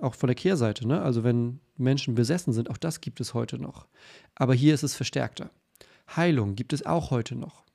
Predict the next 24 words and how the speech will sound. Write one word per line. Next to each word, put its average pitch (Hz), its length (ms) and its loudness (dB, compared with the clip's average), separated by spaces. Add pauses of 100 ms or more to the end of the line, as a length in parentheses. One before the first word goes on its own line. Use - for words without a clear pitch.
(1400)
Wenn 131 140 6
Jesus 170 300 4
da 170 100 0
aber 139 140 4
rumläuft 151 400 4
und 143 40 -2
da 131 80 2
Menschenmassen 151 720 0
auf 156 160 -4
ihn 131 120 -2
zustürmen 143 500 0
und 120 80 -4
er 113 160 -2
heilt, 139 260 0
heilt, 127 220 -2
heilt, 117 220 -2
heilt, 143 420 0 (960)
gibt - 180 -6
es - 80 -2
das - 180 -2
auch - 400 -2 (200)
mehr 117 380 2
als - 200 -8
heute. - 300 -8